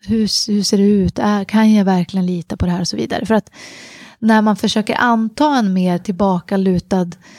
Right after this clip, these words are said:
roll vid köksbordet, så kan man ju då känna att man vill veta, vad händer? Vågar jag göra så här? Eller blir det för lite mat då?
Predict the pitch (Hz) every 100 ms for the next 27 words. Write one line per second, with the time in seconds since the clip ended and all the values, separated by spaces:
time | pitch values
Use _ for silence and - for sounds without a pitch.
0 | - - 196 269 233 185 170 185 180 165
1 | 202 - 269 240 - - - - - -
2 | _ - - - 202 196 196 190 185 180
3 | 175 175 170 _ _ - - 208 185 185
4 | 190 185 180 214 185 175 - 214 185 208
5 | 254 254 233 208 190 233 214 226 202 214
6 | 190 190 269 233 202 208 196 220 294 226
7 | 202 - - 220 190 208 196 - 202 185
8 | - 226 214 - -